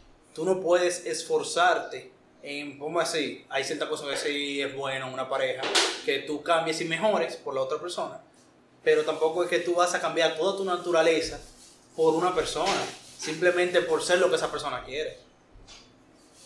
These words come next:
Tú no vas a dejar las, tus gustos, tú no vas a dejar tus amigos, o incluso ponerte de enemigo con tu familia, simplemente por una persona cuando no lo vale.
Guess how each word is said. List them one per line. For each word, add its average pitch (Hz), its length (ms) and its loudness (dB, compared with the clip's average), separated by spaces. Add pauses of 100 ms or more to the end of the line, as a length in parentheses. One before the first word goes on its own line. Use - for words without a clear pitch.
(140)
Tú 156 80 -6
no 165 100 0
vas 175 180 2
a 185 40 6
dejar 175 240 6
las, 165 160 4 (480)
tus 156 220 -8
gustos, 165 300 2
tú 139 80 -6
no 139 60 -2
vas 147 140 0
a 156 60 4
dejar 147 200 4
tus - 140 -4
amigos, 143 520 0 (260)
o 143 120 0
incluso 160 440 -2
ponerte 170 280 2
de 175 60 6
enemigo 175 360 4
con 262 120 4
tu - 60 -4
familia, 180 640 0 (1200)
simplemente 190 500 2
por 175 140 2
una 160 160 2
persona 165 360 0
cuando 135 200 -2
no 143 120 2
lo 135 80 0
vale. 147 220 2